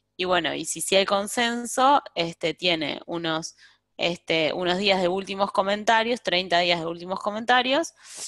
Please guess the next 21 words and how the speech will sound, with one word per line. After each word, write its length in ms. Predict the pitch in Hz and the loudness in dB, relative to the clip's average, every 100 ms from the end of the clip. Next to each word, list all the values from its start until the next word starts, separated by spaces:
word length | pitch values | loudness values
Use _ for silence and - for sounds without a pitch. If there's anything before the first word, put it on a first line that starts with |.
| - _ 175 | -16 _ 0
eh, 200 | 170 156 | 2 4
ahí 360 | 156 170 151 | 2 0 -6
no, 180 | 170 170 - | -6 -6 -6
no 120 | 165 | -8
está 220 | 170 - 156 | -4 -2 -2
plasmado 340 | 165 170 165 | -4 -2 -2
en 60 | 160 | 0
el 140 | 156 | -2
dibujo, 420 | 165 196 - 226 | -4 -4 0 2
este, 340 | 190 - 147 - _ - | 2 0 -6 -6 _ -8
pero 160 | 156 151 | -4 -4
bueno, 260 | 139 156 | -4 -8
son 220 | 160 170 | -8 -8
treinta 300 | 165 185 190 | -2 0 4
días 240 | 185 185 190 | 4 4 2
de 40 | |
últimos 300 | 175 185 180 | -2 -4 -4
comentarios, 640 | - 190 208 226 247 294 - - - - | -4 -4 2 2 2 -2 -4 -18 -18 -2
luego 300 | 180 180 170 | 2 4 2
el 100 | 165 | 2
directorio 800 | 165 175 - 190 180 170 151 | 0 0 2 2 4 2 0